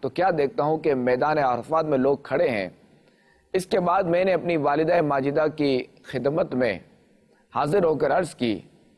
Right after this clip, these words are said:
"आप मुझे राह खुदा में वक्फ फरमा दें और मुझे बगदाद जाने की इजाज़त अता फरमा दें ताकि मैं वहाँ जाकर इल्म दीन हासिल करूँ।" वालिदा ने मुझसे इसका सबब पूछा, तो मैंने बैल वाला वाक़या अर्ज कर दिया,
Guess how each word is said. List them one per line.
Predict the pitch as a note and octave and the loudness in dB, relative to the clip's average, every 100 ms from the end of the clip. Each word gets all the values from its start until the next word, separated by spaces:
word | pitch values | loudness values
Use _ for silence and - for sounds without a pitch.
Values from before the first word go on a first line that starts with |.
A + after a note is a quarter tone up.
| _ _ | _ _
"आप | C#3 F#3+ G3 | -2 0 0
मुझे | E3 D#3+ F3 | 0 2 2
राह | C#3+ D3 | 2 2
खुदा | E3 C#3 C3 C3+ | 0 -2 0 0
में | C#3 F#3+ - - - G2 | 0 -2 -4 -10 -14 -2
वक्फ | E3+ A3 - | -2 -2 -2
फरमा | - - C3 C3+ A#2+ | -4 -2 -2 -2 -2
दें | G#2+ E2+ - _ _ _ _ _ | -4 -6 -12 _ _ _ _ _
और | F3 G#3+ | 0 2
मुझे | F3 F3 | 2 2
बगदाद | E3+ C#3+ C#3 G3 | 2 0 0 0
जाने | E3 D#3+ E3 | 2 0 0
की | D#3+ G3 | 0 -2
इजाज़त | - C#3+ C#3+ C#3+ C#3 F3+ - | -2 0 0 2 0 -2 -4
अता | - D3+ | -2 -2
फरमा | C#3 B2 B2 A#2+ | -2 -2 0 0
दें | C3+ F#3 - | 0 -2 -2
ताकि | D3+ D3+ D#3+ | -2 0 0
मैं | C#3+ D#3+ | 2 2
वहाँ | C3 C3 E3+ | 2 0 0
जाकर | C#3 C3 B2 D#3+ | 0 0 0 -2
इल्म | - C3+ C3 | 0 -2 0
दीन | A#2 D3+ A#2+ | 0 -2 -2
हासिल | A2+ D#3 D3 | -4 -2 -4
करूँ।" | F#2+ F2+ D2+ - _ _ _ _ _ _ _ _ - | -4 -8 -10 -20 _ _ _ _ _ _ _ _ -8
वालिदा | B2 F3 A3+ C#4 | -4 0 0 2
ने | |
मुझसे | G#3+ G#3 G3 A3 F#3+ - - | 2 0 -2 0 2 2 -2
इसका | C3+ - C3 | -4 -2 -2
सबब | - A#2+ D#3+ - | -2 -2 -2 -2
पूछा, | D#3 C#3+ C#3 A#2+ - _ _ _ _ _ _ _ _ _ _ - | -2 0 -2 -2 -6 _ _ _ _ _ _ _ _ _ _ -2
तो | |
मैंने | C#3+ F3 F#3+ E3+ | 2 2 2 2
बैल | C#3 F3+ G3+ | 2 2 2
वाला | E3+ D#3+ | 2 2
वाक़या | C#3+ B2+ A#2+ B2+ A#2+ | 0 -2 -2 -2 0
अर्ज | C#3+ - | -2 -2
कर | E3 C#3+ | -2 0
दिया, | C#3 C3 | 2 0